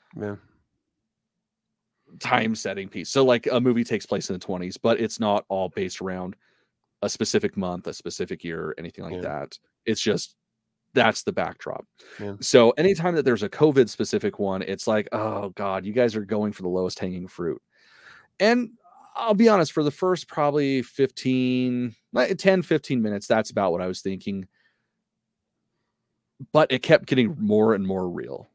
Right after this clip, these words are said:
Speaker 2: like we were talking about earlier. Like, that was, that was our shared experience. Um, I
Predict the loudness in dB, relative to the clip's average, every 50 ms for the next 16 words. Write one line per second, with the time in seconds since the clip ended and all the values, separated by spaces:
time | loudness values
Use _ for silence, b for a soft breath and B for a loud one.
0 | _ 0 2 2 2 0 -2 -2 -2 -2 -2 -2 -4 -4 -6 -6 -6 -6 -6 -6
1 | -8 -6 -6 -6 -6 -6 -6 -4 -2 -2 -2 0 0 -2 -2 -2 -4 -6 -10 -14
2 | -16 _ _ _ -2 -2 0 0 0 0 0 2 2 2 2 0 -2 -6 -6 -6
3 | -4 -4 -6 -8 -10 -14 -16 -18 -20 b b b b b b b b b _ -4
4 | -2 0 0 2 0 0 -2 -4 -6 -8 _ _ _ _ _ _ _ _ _ _
5 | 6 8 8 10 10 8 6